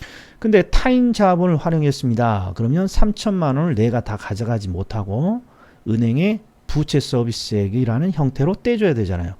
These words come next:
근데 이 중에 뭐만 고려하자고? 이자만, 이자를 떼줘야 되잖아요. 그럼 이자가 얼마입니까? 십억에 오십 프로니까 대출 오 프로고 지금 밑에 봤더니 이자가 사 프로네요.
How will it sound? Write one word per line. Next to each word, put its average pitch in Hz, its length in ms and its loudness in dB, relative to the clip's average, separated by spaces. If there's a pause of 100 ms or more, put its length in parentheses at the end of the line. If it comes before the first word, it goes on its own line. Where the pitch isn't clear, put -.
(220)
근데 147 160 0
이 156 80 2
중에 165 180 0
뭐만 151 320 4
고려하자고? 98 640 -2 (280)
이자만, 143 540 0 (220)
이자를 139 480 0
떼줘야 135 420 -2
되잖아요. 85 440 -8 (420)
그럼 180 140 -4
이자가 170 340 2
얼마입니까? 123 1000 0 (240)
십억에 170 920 0 (140)
오십 131 320 -2
프로니까 123 360 -2
대출 120 480 -2
오 131 140 0
프로고 92 520 -4 (440)
지금 120 200 0
밑에 143 260 2
봤더니 127 400 0
이자가 110 300 -2
사 - 240 -8
프로네요. 160 520 -2